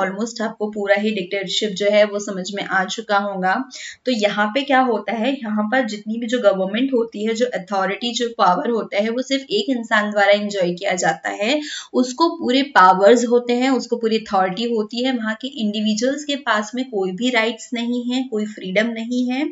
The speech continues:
वो सिर्फ डिक्टेट करता है, dictatorship, ठीक है। इसलिए हमने इसको क्या नाम दिया, Dictatorship, कि जो सामने वाला जो एक person जो government चला रहा है, जो अपने आप को पूरी government, जिसके पास पूरी authority है, powers है, तो वो dictate करता है लोगों को,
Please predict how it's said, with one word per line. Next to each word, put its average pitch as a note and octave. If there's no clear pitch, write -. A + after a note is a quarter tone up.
वो D4+
सिर्फ E4+
डिक्टेट C#4
करता G3+
है, E3
dictatorship, A3+
ठीक B3
है। G#3+
इसलिए B3+
हमने B3+
इसको C4
क्या B3+
नाम A#3+
दिया, C4
Dictatorship, G#3
कि B3+
जो C4
सामने A#3+
वाला B3
जो B3+
एक A#3+
person A#3+
जो A#3+
government G#3
चला G3
रहा G3+
है, G#3+
जो G#3+
अपने G#3
आप G3
को B3+
पूरी A#3
government, G3+
जिसके A3
पास G3+
पूरी G3+
authority G3
है, G#3+
powers G3+
है, A3+
तो D4+
वो E4+
dictate C4+
करता A#3+
है A3
लोगों F#3+
को, A#3+